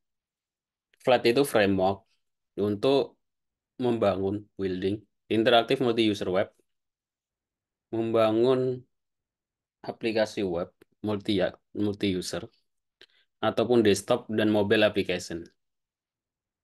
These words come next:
dengan bahasa favorit, yaitu Python, dengan atau tanpa without prior experience in front-end development, tanpa punya pengalaman yang di dalam pengembangan aplikasi front-end development ya, pengembangan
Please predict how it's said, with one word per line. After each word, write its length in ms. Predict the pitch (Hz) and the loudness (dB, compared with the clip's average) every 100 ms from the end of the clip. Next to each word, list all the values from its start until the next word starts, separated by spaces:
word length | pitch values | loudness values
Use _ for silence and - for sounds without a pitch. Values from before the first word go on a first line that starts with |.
| _ - | _ -4
dengan 240 | 101 110 113 | 0 2 2
bahasa 320 | 107 95 - 104 101 | 2 0 0 -2 0
favorit, 500 | 101 98 98 95 98 - 90 | -2 -2 -2 -2 -4 -4 -4
yaitu 200 | 85 - | -4 -6
Python, 380 | 92 85 - 95 110 - _ _ _ _ _ _ _ _ _ _ | -6 -6 -2 -2 -2 -8 _ _ _ _ _ _ _ _ _ _
dengan 360 | 120 107 110 117 123 110 | 2 4 4 4 2 0
atau 200 | 101 117 117 | 0 0 2
tanpa 600 | 110 101 101 127 123 117 - | 0 0 -2 0 0 -2 -6
without 400 | 107 104 101 113 - _ _ | -4 -4 0 -2 -4 _ _
prior 280 | 107 101 110 107 | -2 0 0 -2
experience 420 | - 104 107 110 | -2 0 0 0
in 60 | 104 | -2
front-end 300 | 104 95 101 104 | -4 -4 -4 -6
development, 380 | 98 95 98 95 101 | -4 -4 -4 -4 -2
tanpa 200 | 98 113 113 | 0 0 0
punya 160 | 110 107 | 0 0
pengalaman 480 | 104 104 101 110 110 107 | -2 0 -2 -2 -2 -4
yang 100 | 104 _ _ _ _ _ _ _ _ 113 | -6 _ _ _ _ _ _ _ _ 0
di 80 | 110 107 | 2 4
dalam 340 | 101 101 110 110 107 | 2 4 2 2 0
pengembangan 380 | 101 101 104 104 | 0 2 0 0
aplikasi 400 | 101 98 101 - 107 | -2 -4 -4 -6 -4
front-end 280 | 101 98 107 | -2 -2 -2
development 400 | 101 95 92 98 85 | -4 -6 -4 -4 -6
ya, 40 | 87 - | -10 -10
pengembangan 360 | 95 92 95 | -8 -4 -4